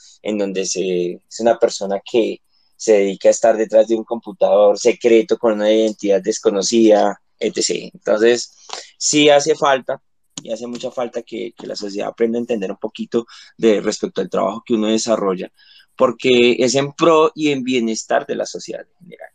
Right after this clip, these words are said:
es en, en bienestar de las empresas, es en bienestar de, de todo el mundo. Lo que uno hace dentro de la profesión es dar herramientas y ayudas para protegerse a sí mismo, a la información, eh, guiar, eh,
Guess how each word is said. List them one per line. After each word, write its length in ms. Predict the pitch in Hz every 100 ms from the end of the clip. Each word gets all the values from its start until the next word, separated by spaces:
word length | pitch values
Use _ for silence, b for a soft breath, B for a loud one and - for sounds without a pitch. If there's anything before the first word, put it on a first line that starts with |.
| _
es 120 | _ 101
en, 180 | 104 92
en 160 | 110
bienestar 600 | 104 104 98 - 95 95 - b b b
de 260 | - 110 110
las 160 | 104
empresas, 540 | 95 95 117 120 110 107
es 200 | 104 101
en 140 | 104
bienestar 600 | 104 101 101 - 92 92
de, 320 | 92 101 98 - - -
de 180 | 214 226
todo 200 | 180 101
el 100 | 104
mundo. 240 | 101 92 - -
Lo 140 | 92
que 140 | -
uno 320 | 98 101 110 117
hace 300 | 117 113 113
dentro 280 | 107 95
de 80 | 98
la 80 | 101
profesión 600 | - 92 95 - 98 92 b b b
es 200 | 110 104
dar 160 | 110 113
herramientas 800 | 113 113 104 110 127 127 117 107
y 40 |
ayudas 320 | 98 92 92
para 220 | - 104
protegerse 680 | - 95 - 95 107 98 104
a 20 | 104
sí 160 | 101
mismo, 320 | 98 101 98
a 60 | 101
la 80 | 95
información, 640 | - - 90 - 110 101 - B B B B
eh, 580 | - 98 95 95 92 90
guiar, 480 | 92 113 113 107 - _ _ _ _ _
eh, 800 | 104 104 98 95 92 90 87 87